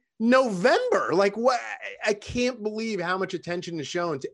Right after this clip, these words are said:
every single game in Canada. And it is, it ain't that in the States. And I, I, I mean, honestly, you can't name three guys that would really make people turn their heads and say, "Ooh,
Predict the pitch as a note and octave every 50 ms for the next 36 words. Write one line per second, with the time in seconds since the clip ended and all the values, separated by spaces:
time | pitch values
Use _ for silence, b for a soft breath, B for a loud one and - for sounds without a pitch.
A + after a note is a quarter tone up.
0 | _ - D#3+ E3 E3 D#3 D3+ E3 E3+ F3 D#3+ - - - F3+ E3+ E3 D#3+ D3+ C#3+
1 | C#3 C#3+ C3 C3 C#3 D3 D3+ C#3+ C3+ B2 A2 G#2+ G#2+ G#2 _ _ _ _ _ _
2 | _ - C3+ B2+ B2 - C3+ D3 D3 D3+ D3+ C#3 A#2 A2 G#2 F2 F2 - _ _
3 | _ _ _ - A#2+ B2 C3 C3+ B2+ C3 A#2 A2+ A2+ G#2+ G#2 - - _ _ -
4 | B2 C3+ D3 D3 D3+ D3+ D#3 E3+ D3+ - C3 C#3 D3 C#3 B2+ G#2 G#2 - _ _
5 | _ _ _ _ _ _ D3 C3 A#2+ A2+ G#2+ - - - C3+ B2+ A#2 G#2 F#2+ -
6 | A2+ G#2+ G#2+ B2 - A#2+ A#2+ B2 - _ _ _ _ _ _ _ _ - C3+ C3
7 | C#3 C#3+ C3 C#3 D#3+ E3+ E3+ - - D#3 D#3 D3 D3+ C#3 - - E3 D#3+ D3+ C#3
8 | C#3 C#3 C#3+ D3+ D3+ C#3 C3 A#2+ A#2+ A#2+ _ _ _ _ _ _ _ - C#3 C#3
9 | C#3+ C#3+ C3+ D3 C#3 C3+ C3 B2+ A#2 A2 A#2+ A#2 - A2+ A#2 A#2 A#2+ B2+ D3 D#3+
10 | E3+ E3+ E3+ E3 D#3 D#3 D#3+ D#3 C#3+ C#3+ C#3 C3+ C3+ C3 - D3 C#3+ - C#3 C3
11 | B2 A#2+ A2 - _ _ _ _ _ _ _ - - - F3 E3+ E3 E3 D#3+ D3+
12 | C#3 B2+ C3+ C#3+ C#3 C3+ B2 A#2 G#2+ G#2+ C3+ C3 A#2+ A#2 - - B2+ B2 A#2+ A#2
13 | A#2+ - - C#3 A#2 A#2+